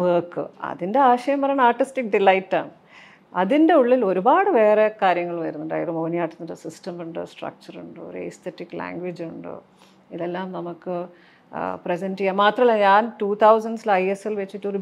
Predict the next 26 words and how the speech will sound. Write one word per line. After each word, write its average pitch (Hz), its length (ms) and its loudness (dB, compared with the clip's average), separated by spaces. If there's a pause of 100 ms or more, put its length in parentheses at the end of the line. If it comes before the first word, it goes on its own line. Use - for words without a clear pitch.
(100)
ബ്യൂട്ടിഫുൾ 214 680 -2 (180)
ഡാൻസ് 175 340 -2
തിയേറ്റർ 180 360 -6
കണ്ടിട്ടുണ്ട്, 147 480 -10 (540)
ഇയർ 180 200 2 (100)
ടൂ 170 40 -4 (140)
തൗസൻഡിൽ. 160 500 -6 (640)
അപ്പം 214 260 4 (1400)
നയൻറ്റീൻ 233 360 4
നയൻറ്റി 247 300 4
ഫൈവ് 233 240 6
മുതൽ 214 180 2 (100)
ഇരുപത്തഞ്ച് 226 480 4 (120)
വർഷം 175 360 -2 (960)
ഡെഫിനുള്ളൊരു 196 800 -2
സൈൻ 180 240 -6 (120)
ലാംഗ്വേജ് 208 320 -4
ഉണ്ടാക്കിയ 180 360 -4
ഒരു 190 100 -14
ക്ലാസിക്കൽ 160 420 -4
ഡാൻസർ, 165 280 -4
ഞാനിപ്പോൾ 175 320 -6
പേര് 185 220 -2
പറയില്ല, 180 320 -4 (760)
ഇവർക്കൊന്നും 254 540 -6
ഇല്ലാത്ത 233 320 -4